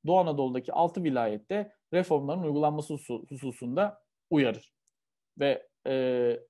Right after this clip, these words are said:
Abdülhamid'in reformların uygulanması,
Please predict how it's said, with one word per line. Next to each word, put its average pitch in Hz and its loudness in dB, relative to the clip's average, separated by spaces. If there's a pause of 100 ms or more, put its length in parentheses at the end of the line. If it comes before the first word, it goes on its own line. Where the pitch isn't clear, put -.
Abdülhamid'in 180 -2 (600)
reformların 143 -2
uygulanması, 165 2